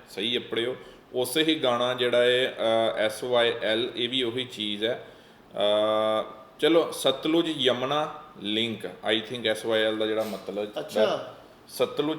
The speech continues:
Speaker 1: ਤੇ ਯਮੁਨਾ, ਇਹਨਾਂ ਨੂੰ ਲਿੰਕ, ਇੱਕ ਨਹਿਰ ਕੱਢੀ ਗਈ ਸੀ, ਉਹਦਾ ਨਾਂ ਸੀ ਐਸ ਵਾਈ ਐਲ ਰੱਖਿਆ ਸੀ,
Speaker 2: ਓਕੇ।
Speaker 1: ਜਿਹੜੀ ਕਿ ਪੰਜਾਬੀਆਂ ਦੇ, ਮਤਲਬ, ਉਹਦਾ ਪੰਜਾਬੀਆਂ ਨੇ ਬੜਾ ਵਿਰੋਧ ਕੀਤਾ ਸੀ ਕਿ ਜੀ ਇਹ ਸਾਡਾ ਪਾਣੀ ਜਿਹੜਾ ਚੋਰੀ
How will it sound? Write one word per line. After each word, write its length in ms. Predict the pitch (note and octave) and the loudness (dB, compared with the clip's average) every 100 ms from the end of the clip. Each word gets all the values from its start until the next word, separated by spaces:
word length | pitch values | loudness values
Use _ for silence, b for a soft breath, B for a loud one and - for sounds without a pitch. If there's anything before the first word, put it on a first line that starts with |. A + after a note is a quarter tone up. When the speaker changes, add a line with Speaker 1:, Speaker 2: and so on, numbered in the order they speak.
| D#3 | -4
Speaker 1:
ਤੇ 60 | |
ਯਮੁਨਾ, 580 | C#3 A2 G#2 G2+ G2+ G2 - - - - | -6 -2 -2 -2 -4 -6 -12 -20 -20 -12
ਇਹਨਾਂ 220 | A#2+ C3+ | -6 -4
ਨੂੰ 260 | C#3+ C#3 B2+ | -4 -4 -4
ਲਿੰਕ, 420 | A2 A#2 C3+ - | -2 -2 -4 -6
ਇੱਕ 240 | - B2+ C3 | -4 -4 -2
ਨਹਿਰ 300 | A2+ A#2+ C3 | 4 4 4
ਕੱਢੀ 340 | A#2+ B2 B2+ | 0 -2 -2
ਗਈ 160 | A#2+ A2+ | -2 -4
ਸੀ, 140 | B2+ | -4
ਉਹਦਾ 160 | B2+ B2 | -2 -2
ਨਾਂ 200 | A2+ G#2+ | -4 -6
ਸੀ 160 | A#2+ | -4
ਐਸ 180 | G#2+ - | -4 -2
ਵਾਈ 200 | A2 G#2 | -2 0
ਐਲ 160 | G#2+ A2 | -2 -4
ਰੱਖਿਆ 340 | A2 - F#2+ | -8 -6 -6
ਸੀ, 220 | F#2 A#2+ - C3+ | -6 -12 -12 -12
Speaker 2:
ਓਕੇ। 360 | C3 C#3 - | -10 -10 -4
Speaker 1:
ਜਿਹੜੀ 160 | A2+ B2+ | -2 0
ਕਿ 140 | C3 | 0
ਪੰਜਾਬੀਆਂ 680 | A#2+ B2 A#2 G#2+ A#2 B2+ C3 | 0 0 2 2 0 -4 -2
ਦੇ, 180 | B2+ B2+ | 0 0
ਮਤਲਬ, 380 | A#2+ A#2+ B2 A#2+ | -2 -2 0 0
ਉਹਦਾ 180 | A#2+ A#2 | 0 0
ਪੰਜਾਬੀਆਂ 560 | A2+ A#2 A2+ G#2+ A#2+ | 0 0 0 -2 -4
ਨੇ 60 | B2 | -4
ਬੜਾ 220 | A#2 A#2 | -2 -2
ਵਿਰੋਧ 320 | A#2 A2 A2+ | 0 -2 -2
ਕੀਤਾ 320 | - A2 A2 | -6 -4 -2
ਸੀ 180 | G#2+ B2 - B B B - | -2 -6 -14 B B B -8
ਕਿ 100 | B2+ | -6
ਜੀ 180 | B2 C3+ | 0 0
ਇਹ 60 | C3+ | 2
ਸਾਡਾ 220 | B2+ A2 | 2 2
ਪਾਣੀ 320 | B2 A#2+ B2+ | 2 0 0
ਜਿਹੜਾ 260 | C#3 C3+ C3+ | 2 2 2
ਚੋਰੀ 500 | C3+ A#2 B2+ C3 | 0 -2 -2 -4